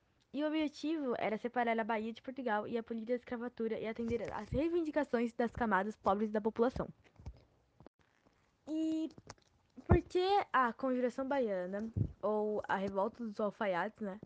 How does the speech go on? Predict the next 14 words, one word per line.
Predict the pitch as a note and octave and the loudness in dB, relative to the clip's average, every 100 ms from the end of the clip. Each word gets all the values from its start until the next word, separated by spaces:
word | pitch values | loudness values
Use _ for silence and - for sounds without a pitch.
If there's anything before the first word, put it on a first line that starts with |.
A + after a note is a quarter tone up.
| - - - - - | -18 -20 -20 -20 -4
é | - | -2
considerada | B3+ C4+ C4+ C#4+ B3+ A#3+ C4+ | 0 0 2 4 4 4 2
uma | C4+ | 2
revolta | B3 B3+ B3 | 2 0 0
popular | C4+ - B3+ G#3+ G#3 | -4 -2 -2 -2 -2
e | A3 | -4
a | G#3+ | -4
Conjuração | A3+ A3+ A3+ A#3+ | -6 -4 -4 -4
Mineira | A3+ B3 G#3+ G#3+ A3+ - | -2 -2 0 0 0 -2
uma | A3 G#3+ | -2 -4
revolta | G#3+ G#3 G#3+ A3+ | 0 0 0 0
de | G#3+ | -2
elite? | F#3+ - - - - - _ - | -4 -8 -18 -20 -20 -20 _ -8
Então, | E4+ G#3+ - | 0 0 0